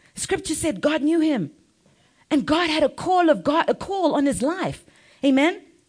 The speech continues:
And, and Jeremiah's specific call was to be a prophet, uh, to the nations. Well, church, the same thing is absolutely true about you, right?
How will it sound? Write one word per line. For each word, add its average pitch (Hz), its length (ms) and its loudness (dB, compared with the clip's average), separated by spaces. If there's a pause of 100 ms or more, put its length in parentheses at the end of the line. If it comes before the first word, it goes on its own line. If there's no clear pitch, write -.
(200)
And, 285 220 4
and 277 160 2
Jeremiah's 311 500 4
specific 320 540 -6
call 311 260 -2
was 226 200 0
to 240 120 -4
be 190 140 -4
a 170 80 -2
prophet, - 640 -8 (340)
uh, 175 200 -2
to 247 180 -4
the 208 100 -4
nations. 202 720 -8 (720)
Well, 254 100 2
church, 294 360 -8
the 233 100 -4
same 262 340 -6
thing 247 300 -10
is 170 240 -8
absolutely 196 760 -10
true - 320 -12
about 175 400 -12
you, 180 240 -10 (560)
right? 208 340 -8